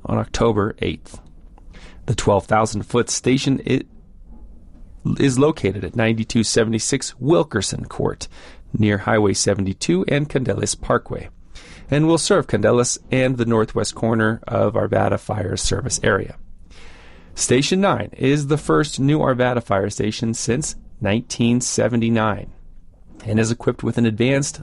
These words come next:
life support fire engine and a brush truck specific, specifically equipped to fight wildfires. Arvada Fire Chief Mike Piper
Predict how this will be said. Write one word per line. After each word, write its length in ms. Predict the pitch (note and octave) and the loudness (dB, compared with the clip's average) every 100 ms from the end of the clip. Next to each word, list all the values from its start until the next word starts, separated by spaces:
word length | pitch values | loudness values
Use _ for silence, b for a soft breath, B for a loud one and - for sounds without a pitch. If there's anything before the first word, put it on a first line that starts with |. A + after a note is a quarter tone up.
| - | -6
life 320 | G#2+ G2 D3 | 0 2 2
support 500 | - D#3+ - D#3+ D3+ | 0 -4 0 0 0
fire 380 | - - C#3 G2 | -4 0 2 2
engine 380 | G2+ G2 - - | -2 -4 -8 -8
and 120 | A2+ | -6
a 40 | A2 | -6
brush 460 | - A2 - - - - | 2 4 4 -2 -10 -8
truck 400 | - G2+ - - b b b b | -2 -2 -2 -20 b b b b
specific, 760 | - - G2+ - - F3 - - - - - - - - | -8 -4 -2 2 0 0 -4 -6 -20 -20 -20 -20 -20 -8
specifically 640 | - B2+ - D#3 D3 A2+ | -2 0 0 0 0 0
equipped 420 | G#2+ - C3+ - b b b - | 0 0 0 0 b b b -12
to 220 | - B2 | 0 0
fight 340 | C3 - F#2+ - - - | 0 -2 -2 -4 -14 0
wildfires. 640 | G#2+ G2 - - - - - - - - - B B B - | 0 0 -4 -10 -12 -18 -20 -20 -20 -20 -18 B B B 0
Arvada 440 | G#2 G#2+ G2+ G2 - - - - - - | 2 2 0 -4 -12 -20 -20 -20 -20 -18
Fire 320 | - A2 A2 | 0 2 2
Chief 300 | - A#2+ G#2+ | 2 0 2
Mike 280 | G#2+ A2 - | 0 0 -2
Piper 520 | - C#3+ G#2+ F2 | 0 2 2 -2